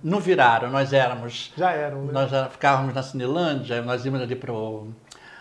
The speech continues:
Speaker 1: pro Monro, né, na, ali na Praça Paris.
Speaker 2: Era um palácio,
Speaker 1: E ali
Speaker 2: né?
Speaker 1: tem uma, um monumento e cheio de uma escadaria. E é ali que nós fazíamos nossos shows brincando. Vai, imita fulano, imita Marilyn. E a gente saía do ci-, dos cinemas sempre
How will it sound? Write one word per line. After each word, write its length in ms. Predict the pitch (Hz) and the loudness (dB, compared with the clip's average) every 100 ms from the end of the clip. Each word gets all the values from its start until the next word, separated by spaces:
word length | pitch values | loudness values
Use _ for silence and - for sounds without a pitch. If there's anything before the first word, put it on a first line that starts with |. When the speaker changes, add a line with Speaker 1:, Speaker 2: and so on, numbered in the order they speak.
| - | -12
Speaker 1:
pro 140 | 123 | -6
Monro, 500 | 117 139 143 104 123 | 0 2 2 0 -2
né, 240 | 127 143 147 | 0 0 2
na, 140 | 120 | 0
ali 180 | 113 117 | -2 -4
na 160 | 113 | -6
Praça 300 | 110 120 113 | -4 -4 -4
Paris. 600 | 120 135 139 151 175 - - | -2 -2 0 0 -2 -8 -12
Speaker 2:
Era 140 | 139 | -8
um 40 | 139 | 0
palácio, 480 | 180 175 156 160 135 | 4 6 6 6 4
Speaker 1:
E 40 | |
ali 180 | 127 151 | 4 4
Speaker 2:
né? 60 | |
Speaker 1:
tem 120 | - 160 | 2 2
uma, 560 | 151 143 131 120 117 113 - _ _ 160 - | 4 4 4 2 -2 -6 -12 _ _ -20 -12
um 380 | 117 117 113 113 | -12 -10 -8 -8
monumento 680 | 123 117 123 156 165 151 123 | -6 -4 -2 -2 -2 -2 -2
e 60 | |
cheio 240 | 117 165 170 | 0 0 0
de 80 | |
uma 100 | 175 | -2
escadaria. 840 | 135 - 156 175 190 151 143 135 - - - | -4 -2 2 4 4 4 2 0 -4 -10 -2
E 60 | |
é 20 | 151 | 2
ali 140 | 156 | 2
que 80 | 170 | 0
nós 140 | 175 | -2
fazíamos 400 | - 170 147 160 165 | 0 -2 -2 -4 -4
nossos 220 | 160 - | -4 -6
shows 340 | - 170 170 | -2 0 0
brincando. 680 | 165 165 180 160 147 147 139 - - | -2 -4 -2 0 0 0 -4 -8 -8
Vai, 140 | 190 202 | -6 -4
imita 300 | 196 254 262 | -2 -2 -2
fulano, 520 | - 226 196 185 160 | -4 0 4 4 2
imita 260 | 170 208 233 | -2 -2 -2
Marilyn. 640 | 226 202 185 151 147 147 143 - - | -2 0 0 0 -2 -4 -6 -8 -2
E 40 | |
a 40 | |
gente 140 | 160 - | 0 0
saía 200 | 165 165 | 2 2
do 120 | 147 | 0
ci-, 180 | 135 139 | -6 -6
dos 180 | 131 135 | -6 -6
cinemas 600 | 160 165 165 135 120 120 | -6 -4 -4 -4 -8 -6
sempre 580 | 175 170 135 123 123 | -4 -4 -6 -8 -8